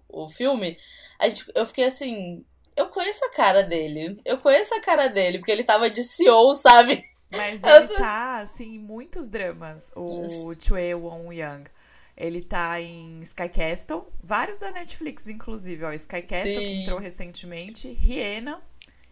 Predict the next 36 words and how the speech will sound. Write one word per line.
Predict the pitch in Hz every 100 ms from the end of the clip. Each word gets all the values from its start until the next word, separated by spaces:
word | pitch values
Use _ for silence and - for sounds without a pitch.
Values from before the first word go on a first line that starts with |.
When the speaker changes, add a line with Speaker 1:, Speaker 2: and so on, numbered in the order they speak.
| -
Speaker 2:
ele | 175 175
tá. | 185 160 202 285 - - - -
Speaker 1:
Ele | - 302
Speaker 2:
Ele, |
Speaker 1:
tá | 247 277
em |
Rihanna? | 320 269 254 453 302
Speaker 2:
ele | 190
tá | 180 175
em |
Rihanna. | 202 226 254 190 170 165 - - -
Ele | 170 185
tá | 240 226
em |
Mystic, | 226 202 196 - 339 254
obviamente, | 185 175 180 175
que | -
a |
gente | 170 -
falou | 175
agora. | 170 165 165 180 285 - - _ _ _ -
Aí | 185
ele | 220
tá | -
em | 233
Juventude | 226 226 226 220 214
de | 226
Maio, | 226 196 226 320
que | 233
não | 185 185
tá | 185 175
na |
Netflix, | 175 175 - 180 180
tá | - 170
no | 170
Viki. | 170 175 208 - 208